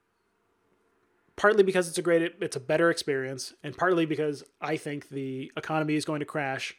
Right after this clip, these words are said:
It'll bounce back, but it's gonna crash in the meantime, and you do not wanna be caught holding the bag while you're riding that roller coaster down into, uh, to, to rock bottom of the economy. So that's what I think is gonna happen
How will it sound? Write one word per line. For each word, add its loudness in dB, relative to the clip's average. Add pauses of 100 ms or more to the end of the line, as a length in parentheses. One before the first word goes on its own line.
(360)
It'll 2
bounce 2
back, -2
but -6
it's -4
gonna -2
crash -2
in -6
the -4
meantime, -6
and -8
you -4
do 0
not -2
wanna 2
be -4
caught 0
holding -2
the -6
bag -6 (400)
while 0
you're -4
riding 4
that 2
roller 8
coaster -2
down -8 (100)
into, -4
uh, -12 (340)
to, -8 (200)
to -4
rock 0
bottom -6 (180)
of -12
the -8
economy. -12
So -14 (680)
that's 2
what 4
I 6
think 2
is -2
gonna 2
happen -2